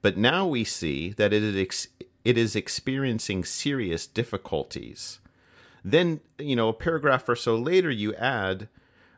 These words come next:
uh, "In contrast, incidentally, the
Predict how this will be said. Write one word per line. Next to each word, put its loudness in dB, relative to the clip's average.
uh, 4
"In 2
contrast, 0
incidentally, 0
the -2